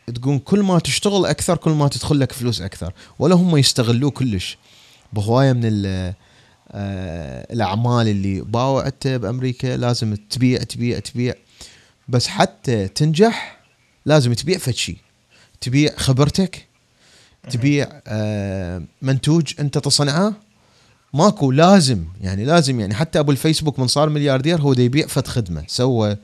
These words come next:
Speaker 1: مشروع
Speaker 2: آه.
Speaker 1: مالته ودا يبيع هاي الخدمة للبقية. فهم عندهم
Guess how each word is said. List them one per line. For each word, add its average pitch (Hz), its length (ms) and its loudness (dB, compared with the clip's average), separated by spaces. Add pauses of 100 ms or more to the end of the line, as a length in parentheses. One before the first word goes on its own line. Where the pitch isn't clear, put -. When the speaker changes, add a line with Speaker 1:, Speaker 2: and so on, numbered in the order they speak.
(360)
Speaker 1:
مشروع 120 360 2
Speaker 2:
آه. - 20 -2
Speaker 1:
مالته 143 520 2 (100)
ودا 104 160 0
يبيع 127 220 0
هاي 123 120 2
الخدمة 139 480 -2 (840)
للبقية. 113 560 2
فهم 147 340 2
عندهم 147 420 4